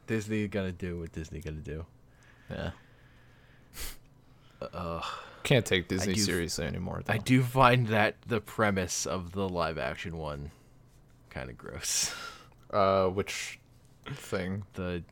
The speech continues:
Speaker 1: thing with adult Christopher Robin, played by Ewan McGregor.
Speaker 2: Right.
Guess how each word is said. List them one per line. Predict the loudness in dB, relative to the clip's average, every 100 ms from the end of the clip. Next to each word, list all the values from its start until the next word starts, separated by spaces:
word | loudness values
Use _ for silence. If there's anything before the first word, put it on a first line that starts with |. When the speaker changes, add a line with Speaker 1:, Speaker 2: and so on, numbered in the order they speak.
| -10
Speaker 1:
thing | -2 -2 -2
with | -6 -10 -6 -2
adult | 0 2 2 2 -2
Christopher | -2 -2 -2 -2
Robin, | 2 4 4 2 0
played | -2 -4 -2
by | -2
Ewan | -2 0 0
McGregor. | -2 0 0 2 0 0 -4 -20 -20 -8
Speaker 2:
Right. | -2 -2 -2